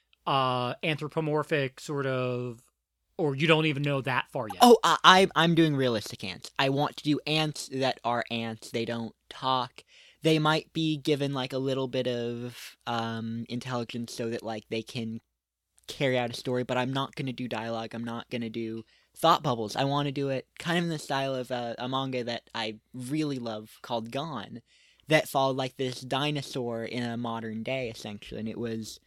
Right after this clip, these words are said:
Speaker 2: beautifully done and, and had no speech, no thought, just the features of the animals showing, like, what was happening. And I've always loved that.
Speaker 1: Uh,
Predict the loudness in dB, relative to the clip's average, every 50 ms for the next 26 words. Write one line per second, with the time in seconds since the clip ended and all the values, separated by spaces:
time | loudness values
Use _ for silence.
0 | -20 -20 -20 -20 _ -20 _ _ _ _ -6 0 2 4 4 4 2 0 -2 -4
1 | -4 -2 0 0 0 0 -2 -4 -6 -8 -6 -4 -4 -4 -4 -4 -6 -6 -6 -6
2 | -4 -4 -2 0 0 2 0 0 -2 -6 -8 -6 -4 -4 -4 -4 -8 -12 -14 -10
3 | -6 -2 -2 0 0 -2 -4 -6 -4 -4 -2 -2 -2 -4 -6 _ -12 -6 -2 -2
4 | -2 -2 -4 -8 -18 -20 _ -20 -20 _ _ _ _ _ _ _ _ _ _ _
5 | _ _ -4 2 2 4 4 4 0 0 -4 -10 -6 -4 -4 -4 -4 -6 -12 -10
6 | -8 -6 -6 -6 -6 -4 -4 -2 -2 -2 -2 -4 -6 -8 -6 -4 -2 -2 -2 -2
7 | -4 -4 -6 -6 -6 -8 -8 -10 -10 -10 -6 -4 -4 -2 -2 -4 -4 -6 -6 -8
8 | -8 -10 -8 -8 -8 -8 -10 -10 _ _ -20 _ -8 -6 -6 -6 -6 -8 -8 -8
9 | -10 -10 -10 -12 -14 -14 -14 -14 -14 -12 -10 -8 -8 -8 -10 -8 -6 -4 -4 -4
10 | -4 -6 -8 -8 -6 -2 -2 -2 -4 -6 -10 -12 -16 _ _ _ _ _ -2 0
11 | 0 0 0